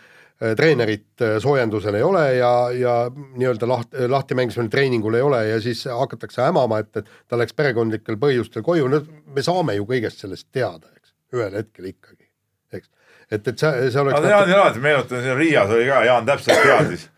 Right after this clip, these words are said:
Speaker 1: <clears throat> Jah.
Speaker 2: mis Eesti korvpallikoondises nagu sees nagu toimus, et seal
Speaker 1: Mm.
Speaker 2: olid probleemid, nüüd ta täpselt sai teada,
Speaker 1: Jah.
Speaker 2: teadis, mis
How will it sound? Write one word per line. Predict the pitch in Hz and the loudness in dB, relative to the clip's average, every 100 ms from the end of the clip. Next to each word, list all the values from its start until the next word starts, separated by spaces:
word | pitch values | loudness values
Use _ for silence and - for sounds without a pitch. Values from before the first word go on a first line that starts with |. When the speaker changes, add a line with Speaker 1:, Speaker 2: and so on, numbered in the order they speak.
| _ | _
Speaker 1:
<clears throat> | _ 127 | _ -2
Jah. | 117 123 | -2 0
Speaker 2:
mis | 110 | 0
Eesti | 143 135 120 | 0 0 0
korvpallikoondises | 139 127 110 107 113 127 113 101 104 104 | 0 2 2 2 4 4 4 0 -4 -2
nagu | 107 107 101 | 0 0 2
sees | 127 101 98 | 2 2 2
nagu | 98 | 0
toimus, | 98 127 113 87 | 2 2 2 -2
et | 87 104 | -2 0
seal | 95 | 2
Speaker 1:
Mm. | 98 | 2
Speaker 2:
olid | 95 | 0
probleemid, | 101 101 117 104 | -2 2 4 2
nüüd | 117 95 | -2 -4
ta | 87 | -2
täpselt | 104 - 92 - | -2 -4 -14 -4
sai | 98 95 | -2 2
teada, | 117 107 101 90 | 2 4 2 2
Speaker 1:
Jah. | |
Speaker 2:
teadis, | 104 101 85 78 | 2 2 0 -6
mis | 85 | -10